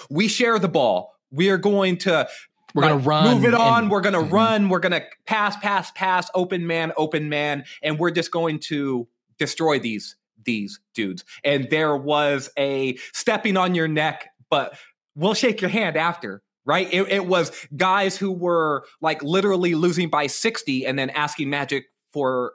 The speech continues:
Speaker 1: his autograph after the game, right? Like, that was the dichotomy of Magic Johnson. He was the ultimate winner,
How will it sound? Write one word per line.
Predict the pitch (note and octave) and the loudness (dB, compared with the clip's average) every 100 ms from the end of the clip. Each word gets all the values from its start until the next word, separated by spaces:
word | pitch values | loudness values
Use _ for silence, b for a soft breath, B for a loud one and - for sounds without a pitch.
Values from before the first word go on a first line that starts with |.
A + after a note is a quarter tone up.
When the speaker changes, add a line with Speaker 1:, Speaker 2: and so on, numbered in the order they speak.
| _ | _
Speaker 1:
his | B2 C#3 | -12 -2
autograph | G3 C4+ - G2 - _ _ _ - | 0 0 -2 -8 -10 _ _ _ -2
after | D#3 - C3+ | -2 -2 -6
the | |
game, | A#2+ G3+ E3 F2+ - _ - | -2 -2 -2 -8 -16 _ -2
right? | D3+ E3+ | -2 0
Like, | C#3 - B B | -4 -4 B B
that | C3+ G#3+ G3+ F#3+ | 0 0 -2 0
was | G3+ F3+ | 0 0
the | F#3 | -2
dichotomy | F3+ D#3+ - F3 F3 F3 D#3 | -2 -2 0 0 0 0 2
of | C3 A2+ | 2 0
Magic | B2+ C3+ C3 B2+ | -2 -2 -2 -4
Johnson. | C#3+ D3+ C#3 G#2+ F#2+ | -2 -2 -4 -8 -10
He | G2+ D3 | -6 -6
was | C#3 C#3+ D3 C#3 C3 B2+ B B | -6 -2 0 2 0 -4 B B
the | - | -2
ultimate | F#3+ G#3 G#3 G#3+ F#3+ D3 | 0 0 0 0 0 0
winner, | G3+ A3+ C3 D#3 | 2 2 0 -2